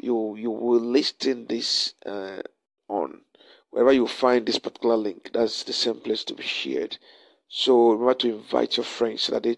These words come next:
too can listen and, uh, be trained. This, this is a free cr-, a free class, by the way, and it's going to be on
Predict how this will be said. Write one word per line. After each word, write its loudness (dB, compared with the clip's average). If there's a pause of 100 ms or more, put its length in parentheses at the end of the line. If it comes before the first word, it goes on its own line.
too -12
can -8
listen -8
and, -14
uh, -12 (840)
be -20 (100)
trained. 0
This, -2
this -2
is -6
a -6
free -6
cr-, -4
a -4
free -6
class, -4
by 0
the -4
way, -2 (880)
and -12
it's -6
going 0
to -12
be -4 (340)
on -8